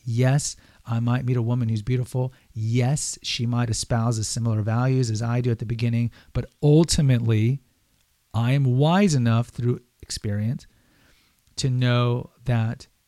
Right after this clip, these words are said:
not only could this be a ruse, what she's doing, but also ultimately, as I always say, you live in the same court system.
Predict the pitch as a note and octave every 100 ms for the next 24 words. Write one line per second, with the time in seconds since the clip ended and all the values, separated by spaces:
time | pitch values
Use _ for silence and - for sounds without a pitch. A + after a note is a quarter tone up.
0 | _ _ - B2 D3 D#3 C#3+ D3 C3 -
1 | G#2+ B2 - A#2 A2 A2+ D3 F#3 - -
2 | _ _ _ A#2+ A2+ B2 A2 B2 B2 A#2
3 | C3+ D3 E3+ - A#2 - _ F3 F#3 -
4 | C3+ A2+ A2+ B2 A#2 A#2 B2 B2+ C#3 -
5 | F#3 C#3 A2+ A2+ _ _ - B2+ C#3+ D#3
6 | C#3 D3+ D3+ C#3 A#2+ - C#3+ C#3+ C#3 D3+
7 | D3 - B2+ - G#2